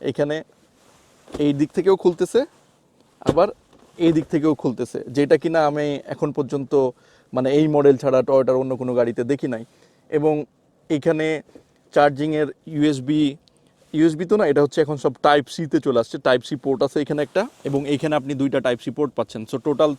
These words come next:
তিনটা টাইপ সি পোর্ট। এবং ড্রাইভিং, আহ, প্যাসেঞ্জার কার এবং ড্রাইভিং সিটে দুই জায়গায় আপনারা পাচ্ছেন হিটার এবং, আহ, এয়ার কন্ডিশনের সুবিধা। তারপরে আপনারা যদি দেখেন এই নেভিগেটর বা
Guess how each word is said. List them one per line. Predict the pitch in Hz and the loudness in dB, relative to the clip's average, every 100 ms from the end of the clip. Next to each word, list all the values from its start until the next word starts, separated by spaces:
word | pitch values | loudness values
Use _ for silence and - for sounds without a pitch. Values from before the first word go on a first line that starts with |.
| - | -6
তিনটা | 180 165 156 | -6 -2 0
টাইপ | 135 120 | 2 0
সি | - | -2
পোর্ট। | 127 135 104 _ _ - _ _ - | -6 -4 -4 _ _ -20 _ _ -6
এবং | 135 139 147 131 | -4 -2 -2 4
ড্রাইভিং, | 135 143 156 151 - | 4 4 0 -4 0
আহ, | 127 123 - | 2 2 2
প্যাসেঞ্জার | 147 147 165 165 | 0 2 2 2
কার | 139 143 | 4 2
এবং | - 135 131 | 2 -4 2
ড্রাইভিং | 131 139 151 | 4 4 0
সিটে | 151 156 | -6 -6
দুই | 135 135 | -4 -2
জায়গায় | 139 147 147 | 0 2 2
আপনারা | 127 135 | 2 -2
পাচ্ছেন | 131 131 131 | -2 -2 -6
হিটার | 127 131 143 160 | -8 -2 -2 -2
এবং, | - 123 127 123 - _ _ | -6 -4 -4 -6 -12 _ _
আহ, | - 113 | -2 0
এয়ার | 139 131 | 2 0
কন্ডিশনের | 135 131 131 123 | 0 -4 -6 -6
সুবিধা। | - 123 135 196 - _ _ _ _ _ | -6 -4 -2 -2 -4 _ _ _ _ _
তারপরে | 127 123 143 143 143 139 143 | -2 0 0 2 2 0 -2
আপনারা | 127 147 139 | -6 -8 -6
যদি | 135 135 | -6 -2
দেখেন | 135 147 147 143 131 - | -2 -2 -6 -6 -10 -10
এই | 131 123 123 127 - 143 | -8 -6 -6 -8 -10 -8
নেভিগেটর | 127 135 139 143 143 143 | -6 -4 -4 -2 -2 -2
বা | 127 120 117 | 0 2 2